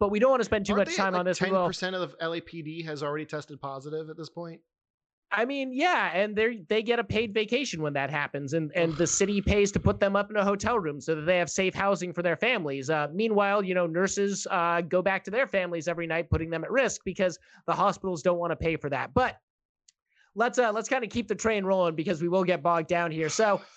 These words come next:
Speaker 1: uh, filming has finally been suspended in L A for the most part. Again, this is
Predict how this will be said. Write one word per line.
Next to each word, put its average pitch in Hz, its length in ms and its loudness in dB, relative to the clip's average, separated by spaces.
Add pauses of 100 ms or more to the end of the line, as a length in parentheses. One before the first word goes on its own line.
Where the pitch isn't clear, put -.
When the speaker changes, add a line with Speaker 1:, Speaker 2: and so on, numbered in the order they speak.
(220)
Speaker 1:
uh, 208 240 2 (140)
filming 349 360 -4
has 233 460 -2
finally 294 460 -4
been 226 260 -4
suspended 214 600 -4
in 208 160 0
L 196 180 4
A 185 120 4
for 185 120 -4
the 180 80 2
most 165 300 2
part. 147 180 2
Again, 190 300 0
this 185 160 0
is 170 220 -4